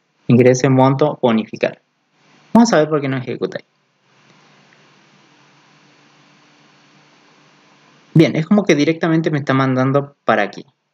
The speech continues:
Para esta parte. O está leyendo la anterior.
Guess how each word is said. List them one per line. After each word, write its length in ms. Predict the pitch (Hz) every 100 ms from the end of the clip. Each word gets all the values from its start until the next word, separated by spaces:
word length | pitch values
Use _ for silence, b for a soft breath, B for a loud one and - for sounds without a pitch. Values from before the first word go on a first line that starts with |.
| _ _ _ _ _ _ _ _ _ _ _
Para 200 | - 117
esta 180 | 127 127
parte. 300 | 123 - - _ _ _ _ _ _ _ _ _ _ _ _ _ _
O 160 | - 127
está 180 | 127 151
leyendo 320 | 156 147 156
la 120 | 147
anterior. 500 | 120 110 113 110 -